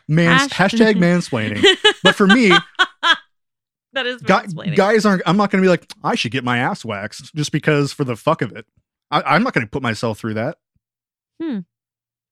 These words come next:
Speaker 2: But you just said that I do it for hygiene, so why wouldn't men do it for hygiene?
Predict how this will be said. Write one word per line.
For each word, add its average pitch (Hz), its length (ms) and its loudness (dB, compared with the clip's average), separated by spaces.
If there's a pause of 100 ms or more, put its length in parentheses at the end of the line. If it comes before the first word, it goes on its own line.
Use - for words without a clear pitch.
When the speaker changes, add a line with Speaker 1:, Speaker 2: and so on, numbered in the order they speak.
(300)
Speaker 2:
But 226 120 -2
you 233 120 0
just 294 220 -2
said 311 160 -2
that 214 200 0
I 202 200 2
do 208 140 0
it 175 100 -4
for 180 160 0
hygiene, 175 400 -2
so 185 160 -4
why 196 180 0
wouldn't 196 240 -4
men 202 240 -4
do 180 140 -2
it - 100 -10
for 165 140 -6
hygiene? 160 540 -10